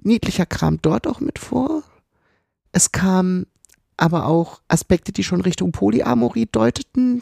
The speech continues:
weil sie nicht, nicht Single war, <clears throat> dazu. Und es war einfach ein riesiges Lotterleben und gleichzeitig auch Emanzipation von den Eltern und sowas, ähm,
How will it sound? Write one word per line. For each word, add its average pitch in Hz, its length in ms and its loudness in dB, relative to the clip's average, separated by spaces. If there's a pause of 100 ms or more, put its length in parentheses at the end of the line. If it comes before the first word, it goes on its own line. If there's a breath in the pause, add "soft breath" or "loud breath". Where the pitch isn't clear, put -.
weil 180 300 2
sie 185 220 0
nicht, - 500 0 (560 loud breath)
nicht - 220 2
Single 214 360 4
war, 247 380 0 (680 loud breath)
<clears throat> 240 400 2
dazu. 240 680 2 (440)
Und 190 600 2
es - 160 2
war - 80 4
einfach - 240 2
ein 170 180 4
riesiges - 720 0 (360)
Lotterleben 196 680 2
und 139 120 -4
gleichzeitig - 380 2
auch - 160 0
Emanzipation 190 720 2
von 190 140 0
den 180 100 4
Eltern 196 380 2
und 190 140 -4
sowas, 185 640 0
ähm, 185 300 2